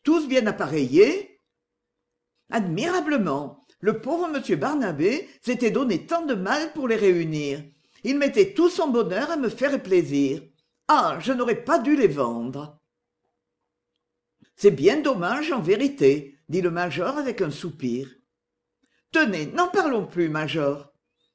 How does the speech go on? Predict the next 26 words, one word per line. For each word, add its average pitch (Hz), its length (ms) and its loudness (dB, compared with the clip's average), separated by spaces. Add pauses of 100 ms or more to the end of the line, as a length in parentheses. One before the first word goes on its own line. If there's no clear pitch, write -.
(180)
Et 220 180 0
ici, 214 580 -6
la 180 140 -2
veuve 233 260 -2
appliqua 180 440 -2
légèrement 208 760 -2
et 131 100 0
avec 139 200 -2
le 135 140 -2
plus 285 140 -6
grand 214 240 -6
soin 202 320 -4
sur 156 180 -8
ses 123 300 -4
yeux 208 300 2 (340)
un 226 80 0
mouchoir 185 560 -2
des 262 100 0
plus 165 160 -4
richement 214 480 -4
brodés 139 640 2 (300)
et 170 80 4
délicieusement 214 960 0
imprégné 190 460 -2
de 214 100 0
musc. 127 580 -6